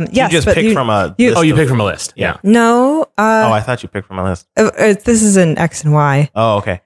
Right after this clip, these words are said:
Speaker 1: Uh, you can put, put in your, you put in your name,
Speaker 3: Yeah.
Speaker 1: and then you put in your nickname, and then everyone ever calls you by your name. They only call you by your nickname.
Speaker 3: That's, well, that's interesting, but they still call you by what you choose, right?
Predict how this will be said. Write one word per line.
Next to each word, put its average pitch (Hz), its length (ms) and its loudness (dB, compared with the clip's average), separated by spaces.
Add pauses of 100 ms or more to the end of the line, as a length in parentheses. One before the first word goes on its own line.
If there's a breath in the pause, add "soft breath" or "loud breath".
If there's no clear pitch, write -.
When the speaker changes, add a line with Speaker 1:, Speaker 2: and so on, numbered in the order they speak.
(140)
Speaker 1:
Uh, 170 560 2 (320)
you 185 80 2
can 226 120 0
put, - 360 -2
put 220 100 2
in 196 100 2
your, 170 240 2 (200)
you 202 100 2
put 311 160 0
in 311 100 2
your 240 120 4
name, 165 340 2
Speaker 3:
Yeah. 127 120 0
Speaker 1:
and 208 60 4
then 247 120 4
you 262 80 0
put 220 180 0
in 208 140 2
your 196 80 4
nickname, 160 340 2
and 190 140 2
then 185 80 4
everyone 233 260 4
ever 196 200 2
calls 170 280 0
you 160 140 4
by 160 100 2
your 156 160 2
name. 175 320 2
They 180 140 2
only 190 180 0
call 175 180 0
you 165 60 2
by 160 140 2
your 151 120 2
nickname. 214 360 0
Speaker 3:
That's, 156 280 -4 (140)
well, 123 80 0
that's 127 200 -2
interesting, 87 560 -6
but 139 120 0
they 151 80 0
still - 180 0
call 156 220 0
you 127 80 0
by 107 140 -2
what 95 200 -6
you 98 60 -10
choose, - 540 -12 (580)
right? 90 260 -4